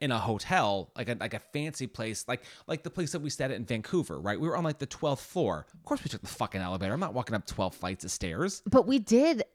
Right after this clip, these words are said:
Speaker 2: take the stairs a few times because we had to wait and we were like, "Fuck that."
Speaker 1: We took the stairs down.
Speaker 2: It still.
Speaker 1: Okay, whatever.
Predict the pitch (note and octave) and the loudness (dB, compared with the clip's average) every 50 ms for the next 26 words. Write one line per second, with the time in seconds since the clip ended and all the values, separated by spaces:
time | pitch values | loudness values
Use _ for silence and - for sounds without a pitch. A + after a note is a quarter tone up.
0 | _ _ - - F#3+ G#3 G3+ - - F3 - G3+ F#3+ F3 D#3 D3+ - - F3+ G3 | _ _ 0 4 4 4 4 4 -2 -2 2 2 2 2 0 -4 -2 0 0 4
1 | - E3+ A2+ D#2+ - D3+ - - _ _ _ - A3 G#3 - G#3+ F3 E3+ G3 F#3 | 4 4 2 2 -2 -6 -10 -14 _ _ _ -8 -8 -4 -4 -4 -2 0 2 2
2 | F#3 D#3+ D#3 D#3+ D3+ E3+ F#3 F3 - - D#3+ D#3+ C#3+ B2+ G2 - - - - C#3+ | 2 2 2 0 0 0 0 0 -2 -2 -4 -4 -4 -4 -4 -6 -8 -6 -8 -8
3 | - - C#3+ C#3+ - - - D#3 - G#3+ - - C#3+ - C#3 A2 F#2+ - - G#2+ | -6 -4 -6 -6 -4 -2 -2 -2 -2 -2 -6 -4 -4 -2 -2 -2 -2 2 2 4
4 | A#2+ D3+ C#3+ G#2 F#2+ G#2 D3 E3 - - - _ _ _ _ _ _ _ - - | 4 4 4 2 2 0 -2 -4 -8 -14 -20 _ _ _ _ _ _ _ -12 -10
5 | - - _ _ _ _ _ _ - - - - - F3+ G#3 F#3+ F#3+ F3+ - _ | -10 -10 _ _ _ _ _ _ -16 -14 -10 -6 -4 -2 -2 -2 -4 -6 -10 _
6 | _ - E3 - - A2 - - B2+ C3+ A2 F2+ D2 - B1+ | _ -4 -4 -2 -2 -2 -4 -2 -2 0 0 -2 -4 -6 -10